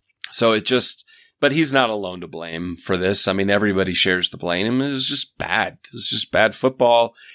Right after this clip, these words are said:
It was, I, I think, poorly coached,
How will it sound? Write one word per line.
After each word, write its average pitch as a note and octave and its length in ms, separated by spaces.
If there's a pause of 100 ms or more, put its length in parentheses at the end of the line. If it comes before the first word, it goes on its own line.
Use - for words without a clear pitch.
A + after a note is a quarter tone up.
(160)
It G#2+ 280
was, G2 880
I, G2+ 300
I G#2 40
think, G2+ 400
poorly A2 360
coached, - 720